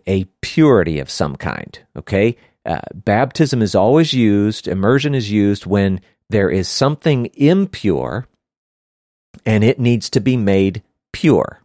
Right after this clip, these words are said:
And so there's a physical aspect, aspect to that where the, the flesh is purified, it's, it's, uh, cleansed through the water, okay?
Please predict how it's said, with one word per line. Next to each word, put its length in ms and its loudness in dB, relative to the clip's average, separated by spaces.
And 200 -2
so 400 2
there's 300 2
a 220 2
physical 720 -2
aspect, 580 -4
aspect 680 -4
to 180 0
that 320 -2
where 180 2
the, 200 -2
the 120 -4
flesh 840 0
is 320 0
purified, 720 0
it's, 300 -6
it's, 460 -8
uh, 240 -8
cleansed 840 0
through 180 0
the 80 0
water, 460 0
okay? 280 0